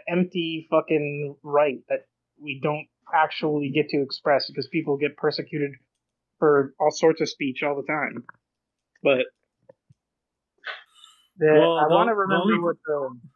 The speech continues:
Speaker 2: the
Speaker 1: ahead.
Speaker 2: only difference, the only difference bet-, what you, what you're saying is that, is that, that, uh,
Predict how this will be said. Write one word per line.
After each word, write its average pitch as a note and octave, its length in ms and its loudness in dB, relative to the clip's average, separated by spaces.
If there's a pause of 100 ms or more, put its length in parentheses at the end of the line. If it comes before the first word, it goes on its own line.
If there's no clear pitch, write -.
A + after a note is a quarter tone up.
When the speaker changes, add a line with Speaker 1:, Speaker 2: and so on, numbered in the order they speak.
(380)
Speaker 2:
the D#3 80 0
Speaker 1:
ahead. C#3 80 2
Speaker 2:
only G#3 240 0
difference, G#3+ 640 -6
the D3 80 -8
only G#3 160 -6
difference G3+ 640 -10 (100)
bet-, C#3+ 240 -20
what C#3+ 160 -4
you, - 160 -20 (240)
what C3 240 -12
you're A#2+ 160 -16
saying F3 240 -4
is B2+ 320 -12
that, A#2+ 320 -10 (240)
is B2 160 -20
that, A#2+ 240 -14 (800)
that, A#2 240 -4
uh, A2+ 240 -10